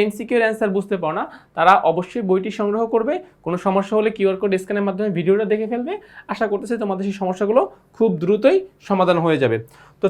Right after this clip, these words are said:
চলো এবার আমরা, আহ, দেখি আমরা এখন কি করতে পারি, আজকের এই অংশে কি সমাধান করব। তো এই অংশে আমরা সমাধান করব সিলেট বোর্ড দুই হাজার একুশেরই একটি বোর্ড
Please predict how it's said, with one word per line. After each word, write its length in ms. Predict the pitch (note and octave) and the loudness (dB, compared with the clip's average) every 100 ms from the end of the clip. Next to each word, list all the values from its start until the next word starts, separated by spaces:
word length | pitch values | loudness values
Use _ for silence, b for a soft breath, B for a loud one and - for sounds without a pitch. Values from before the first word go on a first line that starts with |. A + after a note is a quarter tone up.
| F#3+ | 6
চলো 200 | B3+ A#3+ A#3 - E3+ | 6 8 4 0 -2
এবার 140 | G3 G#3+ | 6 6
আমরা, 180 | G#3+ A#3 D#4+ D#4+ - | 8 4 4 2 4
আহ, 180 | F3 E3 D3+ - E3 | 6 6 4 -2 4
দেখি 200 | F#3 G3+ G#3 | 4 6 2
আমরা 120 | F#3+ | 2
এখন 120 | G3 F#3+ | -2 -4
কি 60 | A3 A3 | -8 -2
করতে 200 | G3 F#3 F#3 | -2 0 0
পারি, 120 | F#3 B3 | 2 4
আজকের 260 | F3+ - F#3 F3+ | 2 0 -4 -2
এই 80 | F3 F3 | -2 0
অংশে 180 | F3 F#3 | -4 -10
কি 80 | F#3+ F3+ | -12 -8
সমাধান 260 | E3+ E3 D#3 | -6 -4 -4
করব। 140 | D3+ A#2+ A2+ b b _ | -4 -4 -6 b b _
তো 40 | A3 | 2
এই 60 | A3 B3+ | 4 4
অংশে 180 | B3+ D4 | 0 -2
আমরা 120 | C4 C4+ C4 | -2 -2 0
সমাধান 260 | A#3+ B3 B3 | 0 0 -2
করব 120 | B3 B3+ | -4 -4
সিলেট 280 | - A3 A3+ F#3+ | -4 0 0 2
বোর্ড 140 | B3 G3+ | 0 0
দুই 80 | G3+ | -2
হাজার 160 | F#3+ G3+ E3+ | 0 0 0
একুশেরই 380 | E3+ G3+ A#3+ A#3+ | -6 -6 -4 -6
একটি 120 | A#3 A3+ | -4 -2
বোর্ড 140 | G3+ | -2